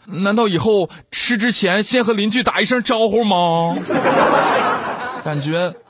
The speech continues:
榴莲和邻居都好无辜啊。啊，还好邻居没有在家烤榴莲，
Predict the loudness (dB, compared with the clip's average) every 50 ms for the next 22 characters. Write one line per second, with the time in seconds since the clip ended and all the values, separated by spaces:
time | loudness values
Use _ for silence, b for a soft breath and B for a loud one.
0 | _ _ _ -4 -2 0 0 0 0 0 0 -2 -2 -2 0 -2 0 0 0 0
1 | 0 2 2 2 2 2 2 2 2 2 2 0 0 0 0 0 2 2 2 2
2 | 2 2 2 2 4 4 2 2 0 -4 -8 -14 _ _ _ _ _ -6 -6 -4
3 | -4 -6 -8 -10 -6 -4 -4 -4 -4 -4 -4 -4 -4 -4 -4 -4 -2 -2 -2 -2
4 | -2 0 0 0 -2 -2 -2 -4 -2 0 0 0 0 -2 -4 -4 -4 -6 -6 -4
5 | -4 -2 -2 -2 -4 -6 -8 -10